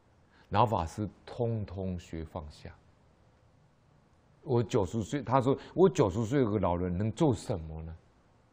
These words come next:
他能够忍辱。他只是呢，为了挽救中华传统文化。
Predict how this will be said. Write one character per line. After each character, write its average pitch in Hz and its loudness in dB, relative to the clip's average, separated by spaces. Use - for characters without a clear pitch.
他 110 -4
能 104 0
够 101 -2
忍 76 -4
辱。 80 -6
他 120 -2
只 113 -4
是 - -6
呢， 110 2
为 135 10
了 113 6
挽 90 0
救 117 2
中 120 0
华 85 -2
传 104 -2
统 85 -4
文 87 -6
化。 90 -10